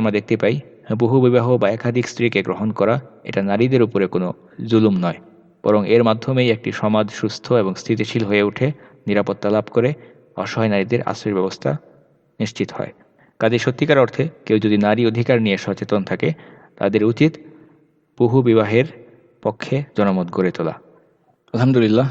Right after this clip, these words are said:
আমাদের প্রথম পর্বের আলোচনার শেষ অংশে আমরা চলে এসেছি। প্রথম পর্বে আমরা আলোচনা করলাম সাহাবীদের সম্পর্কে জানার গুরুত্ব এবং ওমর ইবনে খাত্তাব রাদিয়াল্লাহু আনহু সম্পর্কে তার প্রাথমিক পরিচয়, জন্ম, দৈহিক গঠন, মানসিক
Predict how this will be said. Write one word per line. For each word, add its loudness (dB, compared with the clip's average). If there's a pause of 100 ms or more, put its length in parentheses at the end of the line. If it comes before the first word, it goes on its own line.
(100)
আমাদের 2 (380)
প্রথম 0
পর্বের 2
আলোচনার -4
শেষ 0 (100)
অংশে -8
আমরা -6
চলে -2
এসেছি। -8 (500)
প্রথম 0
পর্বে 4
আমরা 2
আলোচনা 0
করলাম 0 (120)
সাহাবীদের 0
সম্পর্কে -4
জানার -2
গুরুত্ব -2 (720)
এবং 0 (180)
ওমর 2
ইবনে -4
খাত্তাব -4
রাদিয়াল্লাহু -2
আনহু -8
সম্পর্কে -4
তার -4
প্রাথমিক -4 (100)
পরিচয়, -2 (140)
জন্ম, 0 (720)
দৈহিক 0 (100)
গঠন, -4 (100)
মানসিক -6